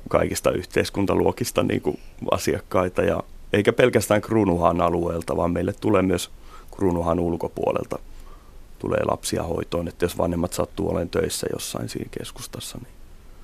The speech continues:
jotkut, ö, kokee, että on, on parempi, että on että on lähellä työpaikkaa, lapsen hoitopaikka. Silloin lapsen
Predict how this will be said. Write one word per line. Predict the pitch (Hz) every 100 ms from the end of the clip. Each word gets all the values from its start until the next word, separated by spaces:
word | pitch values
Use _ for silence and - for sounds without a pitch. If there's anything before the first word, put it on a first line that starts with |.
| - - - - - - - - -
jotkut, | 98 - 101 - -
ö, | - - - - - -
kokee, | 98 98 92
että | 87 95
on, | 92 92 -
on | 101
parempi, | 92 101 87 85 87
että | - 90
on | 87 - - - -
että | 92 -
on | 95
lähellä | 95 95 92
työpaikkaa, | 101 87 - 78 73 - - - - - - -
lapsen | - - 82
hoitopaikka. | 82 82 - - 82 -
Silloin | 90 82 87
lapsen | 85 - 82